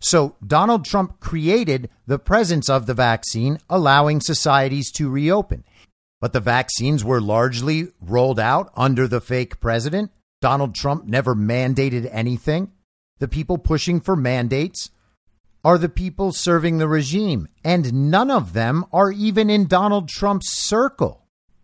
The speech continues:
Donald Trump is not president right now, is he? So Donald Trump didn't force anyone to take the vaccine. He didn't convince anyone to take the vaccine. People always say,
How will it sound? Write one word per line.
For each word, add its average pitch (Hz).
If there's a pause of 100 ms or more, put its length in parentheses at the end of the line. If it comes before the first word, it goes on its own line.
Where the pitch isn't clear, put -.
(240)
Donald 131
Trump 226
is 139 (420)
not 120 (200)
president 233 (200)
right 113
now, 107
is 220
he? - (280)
So 208 (600)
Donald 220
Trump 208
didn't 160
force 175
anyone 151
to 139
take 131
the 131
vaccine. 127 (200)
He 170
didn't 220
convince 170
anyone 113
to 85
take 117
the 104
vaccine. 85 (440)
People 107
always 131
say, 147